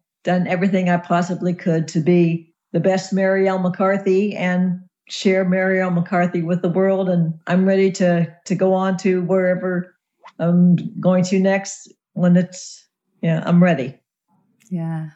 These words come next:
Speaker 2: I like that answer too. I actually love that answer. Speaking of life after death, do you believe in life after death or hope that there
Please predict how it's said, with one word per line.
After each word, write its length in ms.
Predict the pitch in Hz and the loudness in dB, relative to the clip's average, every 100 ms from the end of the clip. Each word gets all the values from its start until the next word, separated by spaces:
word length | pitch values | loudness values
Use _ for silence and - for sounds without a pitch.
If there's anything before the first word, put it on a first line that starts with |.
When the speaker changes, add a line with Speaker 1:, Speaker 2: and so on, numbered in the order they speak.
| _ _ _ - | _ _ _ -6
Speaker 2:
I 60 | |
like 300 | 175 160 165 | -4 -4 -2
that 160 | 175 175 | -2 0
answer 320 | 160 156 - | 0 -2 -6
too. 280 | - 170 160 | 0 2 2
I 60 | 147 | 0
actually 400 | - 160 170 147 | -2 -6 -4 -2
love 280 | 147 143 - | -2 -4 -8
that 180 | 143 | -10
answer. 420 | 151 147 - 185 165 - - - - _ _ | -8 -8 -8 -8 -10 -20 -20 -20 -20 _ _
Speaking 460 | - - 240 247 220 | -10 -2 0 4 4
of 160 | 190 | 2
life 300 | 175 160 175 | -4 -6 -4
after 240 | 156 147 147 | -6 -6 -4
death, 300 | 143 147 - - | -2 -2 -6 -14
do 140 | 143 185 | -6 -4
you 580 | 175 190 190 185 170 - _ | 0 2 2 0 -2 -8 _
believe 680 | - 180 180 185 202 226 - 311 _ - | 0 2 4 4 4 2 -4 -8 _ 0
in 120 | 165 | 2
life 280 | 165 196 202 | 2 0 -2
after 260 | 202 - | -4 -4
death 540 | 208 220 233 277 - - | -6 -4 -4 -10 -18 -8
or 80 | 180 | -6
hope 480 | 165 175 185 220 - - _ - | -4 -2 -2 -4 -14 -18 _ -14
that 380 | 170 170 156 160 | -10 -8 -10 -6
there 360 | 156 160 151 | -6 -4 -6